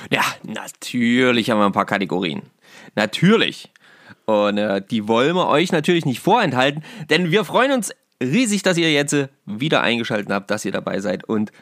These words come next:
wir wissen, dass ihr die Kategorien auch haben wollt. Das wissen wir nämlich deswegen, weil ihr immer fleißig mit dabei seid. Äh, bei den Kategorien, beim Antworten, äh, und, ähm, ja, beim Mit-,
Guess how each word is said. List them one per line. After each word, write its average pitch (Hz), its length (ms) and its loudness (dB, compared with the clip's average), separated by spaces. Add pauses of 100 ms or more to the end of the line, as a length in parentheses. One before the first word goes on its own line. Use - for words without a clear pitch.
(340)
wir 185 540 0 (160)
wissen, 123 640 2 (260)
dass 110 320 0
ihr 165 320 2
die 190 160 -4
Kategorien 165 720 -2
auch 214 320 0
haben - 320 -4
wollt. - 360 -6 (100)
Das - 180 0
wissen 190 220 2
wir 151 100 4
nämlich 127 220 2
deswegen, 117 580 0 (200)
weil 123 360 4
ihr 160 300 2
immer 190 200 2
fleißig 156 460 0
mit 123 160 -2
dabei 139 280 4
seid. - 300 -6 (280)
Äh, 98 180 0
bei 98 200 2
den 104 120 0
Kategorien, 104 580 0
beim 107 200 2
Antworten, 123 580 -2 (300)
äh, 104 340 -2 (500)
und, 104 380 0
ähm, 98 320 -2 (140)
ja, 117 220 2
beim 98 360 0 (240)
Mit-, 156 420 0